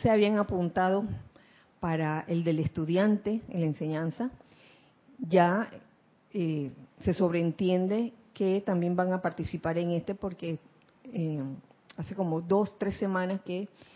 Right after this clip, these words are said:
habíamos concluido la primera parte.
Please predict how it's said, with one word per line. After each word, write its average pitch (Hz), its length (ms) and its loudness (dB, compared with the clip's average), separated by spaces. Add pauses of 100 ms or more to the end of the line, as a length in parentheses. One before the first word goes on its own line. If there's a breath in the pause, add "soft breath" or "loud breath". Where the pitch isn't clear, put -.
(260 loud breath)
habíamos 170 520 2
concluido 175 600 2
la 180 220 2
primera 165 480 0
parte. 156 400 -6